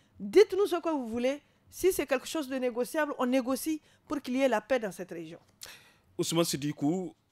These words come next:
Speaker 2: ces attaques, euh, menées par, euh, des individus armés, euh, et qui ont fait plusieurs morts, majoritairement des civils, témoignent, euh, de la capacité d'action des groupes terroristes qui opèrent encore au Niger.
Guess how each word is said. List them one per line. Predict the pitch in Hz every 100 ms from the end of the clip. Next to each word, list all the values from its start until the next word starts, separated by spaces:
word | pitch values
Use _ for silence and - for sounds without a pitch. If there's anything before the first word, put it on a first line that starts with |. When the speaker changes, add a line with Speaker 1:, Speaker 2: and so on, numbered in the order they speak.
| 107
Speaker 2:
ces | 123 139 135
attaques, | 135 151 151
euh, | 170 143 - 113
menées | 120 127 127 131 135 131
par, | - 127 127
euh, | 123 104 - 110
des | 110 117
individus | 131 127 120 123 135 -
armés, | 123 123 127 139 170 - - -
euh, | 101 80 101 98 98 98 107 95
et | 156
qui | - 139
ont | 131 147
fait | 139 156 143
plusieurs | 131 - 165 139 143 139
morts, | 131 135 127
majoritairement | 127 135 131 123 - 127 135
des | 123 123
civils, | - 131 117 143 135 -
témoignent, | - 151 151 156 170 165 - - -
euh, | 127
de | 123 135 131
la | 127 127
capacité | - 156 - 143 - 156
d'action | 139 127 - - 143 147 -
des | 117 131
groupes | 123 139 -
terroristes | 139 123 123 139 - 135
qui | - 120
opèrent | 117 127 143 135 120
encore | 120 - 123 127 -
au | 120
Niger. | 117 107 117 131